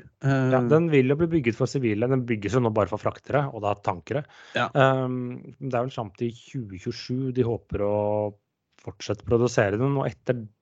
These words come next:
Speaker 2: det så kommer det en eller annen sånn utslippskrav som gjør at den ikke kan produseres ny mer.
Speaker 1: Nei, da får vi, eh, få en sju seks sju Max, da.
Speaker 2: Ja, hvis det kommer, jeg tror jeg det heller lager frakter av sju åtte sju.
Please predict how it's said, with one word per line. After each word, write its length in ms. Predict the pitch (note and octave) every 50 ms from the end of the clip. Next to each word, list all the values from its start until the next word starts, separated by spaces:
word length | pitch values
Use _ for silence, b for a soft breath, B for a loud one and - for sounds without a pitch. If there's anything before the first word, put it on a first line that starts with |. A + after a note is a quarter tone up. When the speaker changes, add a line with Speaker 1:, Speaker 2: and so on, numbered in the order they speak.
| _ -
Speaker 2:
det 160 | A#2+ A#2 B2+ C#3 -
så 120 | - C3+ B2
kommer 300 | - - G#2+ G2+ F#2+ G2+
det 100 | - - - G#2
en 220 | F#2+ F#2 F#2+ A2
eller 120 | A#2 A#2 A#2 A2+
annen 80 | G2+
sånn 240 | - A2+ A2 A2+ A#2
utslippskrav 720 | A2+ F#2 - - - F#2 - - - - G#2+ G#2+ A#2+ A#2+
som 180 | - - B2+ A2+
gjør 200 | G#2 G2 G2 G2
at 140 | G#2+ G#2+ -
den 180 | - G2+ G#2 G#2+
ikke 240 | F#2 - G2+ F2+ -
kan 260 | - G2+ G2 G2 F#2 -
produseres 840 | - - - A#2+ G#2 - A2 - G2 F2 F2+ F#2 - - - - -
ny 220 | A#2+ A2+ G2+ F2+ F2
mer. 200 | F2 E2 - - _ _ _ _ _ _ _ _ _ _ _ _ _ _
Speaker 1:
Nei, 160 | - - - - -
da 140 | F#2 F#2 G2
får 160 | G#2+ - A#2 A2
vi, 80 | A2+ A#2+ A#2+
eh, 300 | A#2+ A#2+ A#2+ A#2+ A#2+ A#2
få 180 | A#2+ - B2+ B2
en 120 | B2+ C3 B2+
sju 180 | - - C#3+ B2+
seks 280 | - - B2+ A#2+ -
sju 160 | - C#3 C3+
Max, 400 | C#3 C#3+ D#3+ F#3+ - - - - -
da. 120 | - C#4+ - _ _ _ _ _ _ _ _ _ _ _ _ _ -
Speaker 2:
Ja, 260 | C#3+ C3+ C#3 A#2 B2
hvis 140 | C3+ - -
det 80 | C#3 -
kommer, 200 | _ _ _ -
jeg 80 | A#2+ A2 A#2+ A#2
tror 120 | - B2
jeg 40 | A#2+ A#2+
det 60 | A#2+
heller 160 | A2 A2+ A2+ A2+ G#2+
lager 140 | G#2+ A2+ -
frakter 360 | - A#2 - - - G#2 F#2+
av 100 | G2 G#2 G#2+
sju 320 | - - A2 G2+ G2+ G2+ G2+ - _ _ _ -
åtte 240 | A#2+ G#2+ - - G#2
sju. 160 | - - G#2+